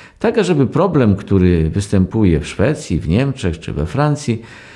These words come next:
występował również w krajach, które nie mają jakiegoś konfliktu kulturowego, cywilizacyjnego, jakichś problemów z zamachami terrorystycznymi.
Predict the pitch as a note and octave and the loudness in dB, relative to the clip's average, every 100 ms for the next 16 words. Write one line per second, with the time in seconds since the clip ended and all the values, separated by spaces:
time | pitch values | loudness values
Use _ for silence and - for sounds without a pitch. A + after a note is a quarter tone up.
0 | - - _ _ - A2+ F#3 - A3 G#3 | -20 -20 _ _ -8 0 0 0 0 2
1 | F#3+ E3+ C3+ D3 D#3 D#3 G#2 F2 G#2+ A2+ | 4 4 4 2 0 0 2 4 2 0
2 | - A#2+ C3 D3 E3+ G3 A2+ E2 D#2+ D#2+ | -2 0 2 2 4 4 4 4 2 2
3 | F2+ D#2+ G2 F2 - G#2 G2 - F2+ F2 | 0 0 0 0 0 -2 -4 -2 -2 0
4 | F2 E2 B2 A#2 - E2+ F2+ E2+ F2 E2 | 0 0 0 -2 -2 0 0 2 0 0
5 | E2+ E2+ G#2+ G#2+ G2 - - - - F#2+ | 0 2 0 0 -2 -4 -18 -18 -2 0
6 | G#2 - G2+ G2+ A#2 A2+ F2 F2+ E2 E2 | 0 0 2 4 4 2 2 2 2 2
7 | G#2 A#2+ A2+ G#2+ G#2+ G2 G2 G2+ - - | 2 0 0 2 2 2 0 -4 -6 0
8 | F#2 E2+ D#2+ | 2 2 0